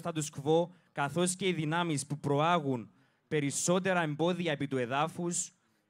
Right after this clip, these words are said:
που προάγουν τον εθνικισμό και τη μυσαλλοδοξία, θέτουν περισσότερα εμπόδια επί του εδάφους, αλλά και στις συνειδήσεις του λαού μας, ως προς το στόχο της επίτευξης μιας ομοσπονδιακής λύσης. Την ίδια στιγμή,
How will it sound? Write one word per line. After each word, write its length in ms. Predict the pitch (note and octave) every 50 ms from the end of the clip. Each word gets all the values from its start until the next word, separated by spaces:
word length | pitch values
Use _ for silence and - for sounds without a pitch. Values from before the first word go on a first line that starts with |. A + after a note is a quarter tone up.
| _ _ _ _ _
που 100 | - C3+
προάγουν 320 | C#3+ D3+ D#3 E3 E3+ F3+
τον 80 | F3+ F3
εθνικισμό 400 | F3+ F3 F3 D3+ D3 C3+ D3+ D#3+
και 80 | E3+
τη 60 | E3+
μυσαλλοδοξία, 800 | F3 F3 D#3 E3 E3+ E3+ D#3 C#3+ B2+ - - - E3+ F3 F3 E3+
θέτουν 260 | D#3+ F3 F3+ F#3 F#3+ F#3
περισσότερα 400 | F#3 F3 D#3 D3+ F3 E3+ F#3 E3+
εμπόδια 440 | D#3 C#3+ C3+ D#3+ E3+ F#3 F3 F3
επί 140 | E3 D3 D3
του 100 | D3 C#3
εδάφους, 600 | B2+ A#2+ B2 C#3 D#3 E3 - - F3+ F3+ F3+ - - - _ _ _ -
αλλά 200 | - C#3 D3 D#3
και 120 | E3 F3+ F3+
στις 220 | F#3 F#3 F3+ F3+
συνειδήσεις 480 | - E3+ D#3+ D3 D3 E3 D#3 D#3+ - -
του 100 | F3 F3
λαού 280 | D#3 C3 B2+ C#3+ D#3
μας, 320 | E3 E3+ E3+ E3+ E3+ - - _ _ _ _
ως 160 | - - D#3+ D#3
προς 200 | F3 F3+ E3+ F3
το 120 | E3 D3
στόχο 340 | - - - E3+ E3 D3+ F3
της 140 | D#3+ D#3+ D3
επίτευξης 720 | C3+ - D3 C#3+ D#3+ D#3+ D3+ - - - E3 D#3+ D3+ - - _ _ _
μιας 220 | - C#3 D3+ D3+ D#3+
ομοσπονδιακής 840 | E3 E3 E3 E3 - E3 D#3+ D#3+ D#3+ D#3 C3 B2 A#2 B2+ C3 B2
λύσης. 560 | B2 B2 C3 B2+ - - - - - - - _ _ _ _ _ _ _ _ _ _
Την 180 | - D3 D3 E3
ίδια 260 | F3+ F3 F#3 F#3 F3+
στιγμή, 680 | F3+ F#3 - C#3+ B2+ C3+ C#3+ D3+ E3 F3 F3+ F#3